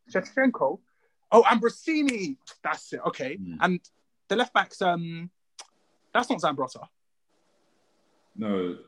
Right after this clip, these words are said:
Speaker 2: So this A C Milan team.
Speaker 1: This isn't even the right one.
Speaker 2: <laughs>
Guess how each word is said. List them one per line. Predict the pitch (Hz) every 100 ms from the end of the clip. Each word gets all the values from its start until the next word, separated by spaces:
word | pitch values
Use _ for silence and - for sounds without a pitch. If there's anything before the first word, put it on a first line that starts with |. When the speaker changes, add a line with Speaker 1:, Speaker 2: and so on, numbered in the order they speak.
| _ _
Speaker 2:
So | - 110 104
this | 110 139 135
A | 135 123
C | 120
Milan | 120 120 110 98
team. | 87 78 80 - - _ _ _ _ _ _ _ _ _ _ _ _ _ _ _
Speaker 1:
This | 466 415
isn't | 302 302
even | 285
the | 302
right | 285
one. | 370 285 - _ _ _ _ _ _ _
Speaker 2:
<laughs> | 120 - - 143 - 131 165 - 160 - 175 123 - 95